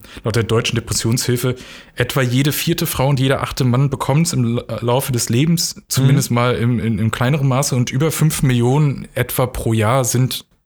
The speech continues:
Speaker 1: ich sag jetzt mal, aktiv depressiv, haben irgendwelche, irgendwelche Episoden, sonst was.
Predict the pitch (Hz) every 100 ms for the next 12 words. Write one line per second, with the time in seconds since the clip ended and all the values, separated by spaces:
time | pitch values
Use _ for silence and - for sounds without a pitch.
0 | _ - - 101 110 107 101 104 - 117
1 | 110 - 113 - 104 - 113 110 110 104
2 | 107 107 110 104 - 101 101 110 104 104
3 | 104 104 104 110 110 101 107 - 110